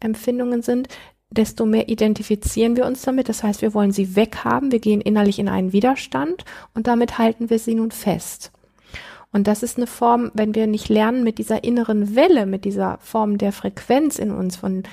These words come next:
Lebensenergie, wie sie sich anfühlt, wenn wir wütend sind, umzugehen, dann nutzen wir natürlich gerne auch andere Menschen. Ja, also wir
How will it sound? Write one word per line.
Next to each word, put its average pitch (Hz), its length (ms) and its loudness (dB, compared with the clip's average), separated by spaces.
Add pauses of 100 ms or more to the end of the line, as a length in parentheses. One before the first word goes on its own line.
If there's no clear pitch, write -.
(300)
Lebensenergie, 208 1040 2 (320)
wie 196 180 0
sie 196 140 2
sich 196 240 0
anfühlt, 202 480 0
wenn 190 160 -2
wir 180 180 -2
wütend 277 320 2
sind, 185 220 -2
umzugehen, 240 880 -2 (600)
dann 226 340 4
nutzen 240 640 2
wir 277 100 6
natürlich 254 540 0
gerne 233 360 0
auch 226 180 -2
andere 233 360 0
Menschen. 226 540 0 (920)
Ja, 202 160 0
also 220 200 -2
wir 202 240 0